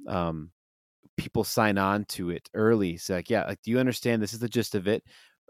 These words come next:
Uh, everything is gonna be okayed by you, and then we'll keep, and then we'll, uh, we'll go from there and see,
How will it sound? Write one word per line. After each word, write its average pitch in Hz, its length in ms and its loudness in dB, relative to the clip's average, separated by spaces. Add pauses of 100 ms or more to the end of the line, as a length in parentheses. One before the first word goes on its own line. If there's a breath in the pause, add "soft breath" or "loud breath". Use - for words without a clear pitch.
Uh, 95 560 2
everything 117 320 -2
is 110 100 -2
gonna 113 140 4
be 110 80 6
okayed 104 320 4
by 95 140 4
you, 107 280 0 (100)
and 98 200 -4
then 98 100 -2
we'll 101 100 -2
keep, - 220 -8
and 98 160 -2
then 98 180 -2
we'll, 98 280 2
uh, 95 280 2 (500)
we'll 101 160 4
go 107 260 8
from 107 240 2
there 107 240 6
and 104 140 0
see, 104 440 0